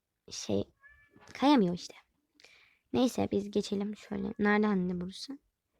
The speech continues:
Bak şuradan. Kapı buradan. Heh, tamam. Evet.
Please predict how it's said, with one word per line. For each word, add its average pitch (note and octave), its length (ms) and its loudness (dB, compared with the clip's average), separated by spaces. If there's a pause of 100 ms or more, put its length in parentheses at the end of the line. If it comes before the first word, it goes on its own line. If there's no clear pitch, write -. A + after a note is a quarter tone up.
(380)
Bak F3+ 120 -4
şuradan. F#3 320 -6 (240)
Kapı - 180 -20 (120)
buradan. G#3+ 160 -12 (1400)
Heh, G3 220 4
tamam. G3+ 180 -8 (1600)
Evet. G3 680 -4